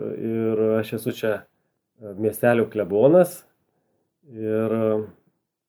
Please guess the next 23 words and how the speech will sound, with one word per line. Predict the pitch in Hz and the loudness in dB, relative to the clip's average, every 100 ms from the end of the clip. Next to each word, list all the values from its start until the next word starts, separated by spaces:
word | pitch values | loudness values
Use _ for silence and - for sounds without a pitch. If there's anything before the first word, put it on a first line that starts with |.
| _ _ _ | _ _ _
mūsų | 123 139 170 - 151 | -2 0 0 4 4
Liudvinavas, | 131 113 113 170 190 151 - - | 4 4 4 6 6 4 0 -8
pasakysiu, | 123 110 110 123 120 120 107 | -6 -4 -6 -4 -4 -2 -2
yra | 113 113 123 120 120 _ _ _ _ - | 0 2 2 2 -4 _ _ _ _ -16
tokia | 123 127 123 120 | -10 -2 0 0
išskirtinė | 120 - 120 143 139 | -2 -6 -4 2 4
vieta, | 120 110 135 131 | 4 2 2 0
kad | 123 113 123 117 | 0 -2 -2 -2
vadinamas | 110 117 139 139 123 107 - _ | 0 2 4 6 6 2 -6 _
Sūduvos | - - 123 113 107 127 107 | -18 -8 -4 -2 2 2 2
Venecija. | 113 110 120 117 101 85 - _ _ _ - _ _ _ | 2 4 4 2 -6 -10 -12 _ _ _ -20 _ _ _
Va. | 104 104 - _ _ - | -12 -12 -14 _ _ -4
Kodėl | 120 131 | 4 6
taip | 131 101 | 6 4
vadinamas? | 117 120 139 139 135 | 2 6 8 8 4
Todėl, | - 120 131 127 | 0 0 0 2
kad | 127 - 127 113 - _ _ | 0 0 -6 -6 -10 _ _
prie | - 135 | -10 -6
Geros | 127 127 156 | -2 0 0
Tvarkos | - 131 113 147 160 | 0 0 2 0 0
pas | - 143 | 0 -2
kaimyną | - 120 147 156 131 | -2 -2 2 4 4
gali | 123 120 147 156 | 4 6 6 4